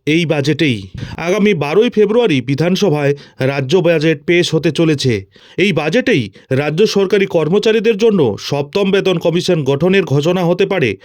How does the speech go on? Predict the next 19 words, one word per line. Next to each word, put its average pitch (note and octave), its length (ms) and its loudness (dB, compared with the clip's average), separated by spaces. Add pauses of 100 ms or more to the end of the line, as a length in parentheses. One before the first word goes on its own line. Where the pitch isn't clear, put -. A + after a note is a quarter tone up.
(320)
নবান্ন F3+ 380 2
সূত্রে C#3+ 500 2 (280)
এমনই D3+ 500 0 (220)
খবর C#3+ 320 0
সামনে D3 440 -2
আসছে। C#3 560 -2
সম্প্রতি E3 580 0 (100)
কেন্দ্রীয় F3 400 2
সরকারি G#3+ 380 0
কর্মচারীদের G3 720 0
জন্য F3 400 2
অষ্টম E3 440 0
বেতন G3+ 280 2
কমিশন F3+ 420 0
গঠনের D#3+ 400 0
সিদ্ধান্ত E3+ 520 -2
নিয়েছে G#3+ 520 2 (180)
মোদী C#3+ 260 0
সরকার। C3 460 -2